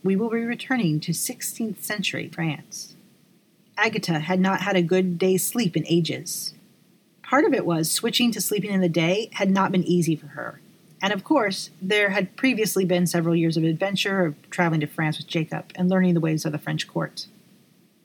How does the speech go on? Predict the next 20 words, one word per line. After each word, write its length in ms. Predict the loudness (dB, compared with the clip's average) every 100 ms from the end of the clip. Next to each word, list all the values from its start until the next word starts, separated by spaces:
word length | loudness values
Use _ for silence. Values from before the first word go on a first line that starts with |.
| _
While 180 | -2 0
Jacob 480 | 2 2 2 -2 2
was 120 | 0
asked 260 | 2 0 -2
to 40 |
kill 200 | -2 0
monsters 580 | 2 2 0 -4 -4 -4
to 120 | -6 -8
prove 340 | -2 0 2
his 200 | 2 0
loyalty 340 | 0 -2 -2
to 80 | -4
France 400 | -4 -2 -2 0
and 80 | 0
noble 240 | 0 0
blood, 400 | -2 0 -2 -4 -10 -20 _ _ _ _ _
Agatha 580 | -2 0 -2 -4 -6 -4
was 120 | -4
a 60 | -4
courtier. 640 | 0 0 0 -2 -2 -4